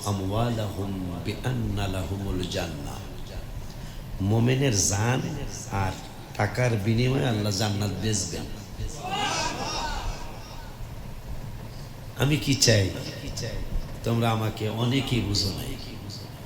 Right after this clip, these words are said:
অনেকেই বুঝো নাই আমাকে। না বুঝার কারণে তোমরা আমার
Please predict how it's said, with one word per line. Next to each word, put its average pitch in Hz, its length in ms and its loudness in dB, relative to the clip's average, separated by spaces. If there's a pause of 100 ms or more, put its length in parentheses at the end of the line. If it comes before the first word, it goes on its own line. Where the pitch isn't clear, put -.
(1160)
অনেকেই 185 480 4
বুঝো 113 360 6
নাই 107 200 6
আমাকে। 95 380 -2 (1400)
না 120 180 6
বুঝার 147 480 6
কারণে 98 400 -2 (2000)
তোমরা 107 340 6 (340)
আমার 143 220 2